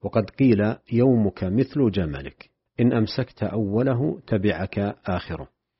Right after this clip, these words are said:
قال ابن القيم رحمه الله: "أول النهار بمنزلة شبابه، وآخره بمنزلة شيخوخته"،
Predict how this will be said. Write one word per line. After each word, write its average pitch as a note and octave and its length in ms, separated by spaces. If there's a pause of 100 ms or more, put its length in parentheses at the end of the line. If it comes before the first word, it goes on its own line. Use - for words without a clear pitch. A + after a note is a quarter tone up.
(420)
قال C3+ 180
ابن C3 200
القيم A#2+ 460
رحمه F#2+ 560
الله: E2 380 (240)
"أول C3 320
النهار A2 600
بمنزلة A2 680 (100)
شبابه، F2 720 (120)
وآخره A#2+ 760
بمنزلة G#2+ 920
شيخوخته"، F#2 840